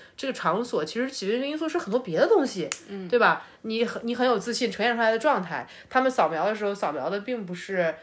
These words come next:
Speaker 1: 具体的校卡这个物件，而是那种神态，
Speaker 2: 对。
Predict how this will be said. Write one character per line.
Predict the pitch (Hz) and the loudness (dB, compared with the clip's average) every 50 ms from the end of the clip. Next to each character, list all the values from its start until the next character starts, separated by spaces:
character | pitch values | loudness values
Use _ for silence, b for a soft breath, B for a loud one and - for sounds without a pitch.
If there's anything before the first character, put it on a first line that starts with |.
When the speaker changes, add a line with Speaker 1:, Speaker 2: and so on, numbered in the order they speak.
| B B - | B B -8
Speaker 1:
具 | - 302 262 | -6 -6 -4
体 | 214 208 | -4 -4
的 | - 165 | -6 -2
校 | - - 302 254 | 2 4 4 4
卡 | 233 - - 143 | 2 0 -6 -10
这 | - 202 | -6 -4
个 | 220 | -4
物 | 247 302 339 262 | -4 -2 -4 -4
件， | 202 - 165 135 | -2 -2 -4 -4
而 | 127 - 160 175 185 | -2 -2 -2 -2 -2
是 | 208 247 233 185 | -2 -2 -2 -2
那 | 247 262 | -2 -2
种 | 202 160 | -4 -4
神 | 165 - - 143 - 170 | -6 -8 -10 -12 -12 -12
态， | - - 262 208 - - - _ | -6 -4 -4 -4 -4 -6 -12 _
Speaker 2:
对。 | - - 185 | -14 -14 -12